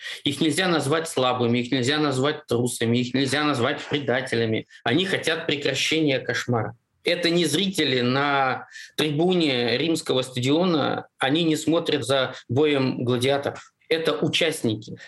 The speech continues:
это тоже жертвы. Это люди, которых коснулся ужас происходящего. Многие из них потеряли своих родных и близких, многие из них ранены. Почти все они лишены дома и крова, и,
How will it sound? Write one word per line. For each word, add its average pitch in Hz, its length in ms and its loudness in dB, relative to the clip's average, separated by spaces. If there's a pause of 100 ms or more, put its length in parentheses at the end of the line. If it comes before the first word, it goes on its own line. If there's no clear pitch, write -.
это 165 260 0
тоже 151 380 2
жертвы. 139 540 -2 (160)
Это 156 220 0
люди, 175 280 0
которых 160 560 0
коснулся 139 1300 0
ужас 147 400 0 (160)
происходящего. 139 1000 0 (140)
Многие 151 480 2
из 131 140 -2
них 151 600 -2
потеряли 143 440 0
своих 131 300 -2
родных 135 320 0
и - 20 -2
близких, 123 600 -2 (300)
многие 151 460 2
из 131 100 -4
них 156 240 0
ранены. 135 540 0 (180)
Почти - 260 -4
все 165 240 0
они 135 180 0
лишены 139 500 2
дома 127 380 2
и 117 60 0
крова, 135 520 0 (320)
и, 143 160 -2